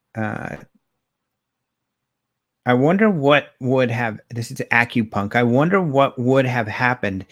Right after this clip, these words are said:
if the offering had taken off. Would there be an actual research arm of T T S A? Oh, I see what you're saying. That is an interesting question. So, To the Stars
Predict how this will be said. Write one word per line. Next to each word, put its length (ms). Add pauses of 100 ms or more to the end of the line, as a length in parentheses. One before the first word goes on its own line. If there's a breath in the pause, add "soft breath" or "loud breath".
(380 loud breath)
if 100
the 220
offering 500
had 300
taken 340
off. 240 (400 soft breath)
Would 180
there 140
be 320
an 180 (120)
actual 460
research 600 (100)
arm 480 (160)
of 200
T 160
T 200
S 200
A? 300 (840 loud breath)
Oh, 560
I 120
see 120
what 220
you're 100
saying. 540
That 340
is 260
an 160
interesting 600
question. 600 (320 soft breath)
So, 480 (540 soft breath)
To 160
the 100
Stars 600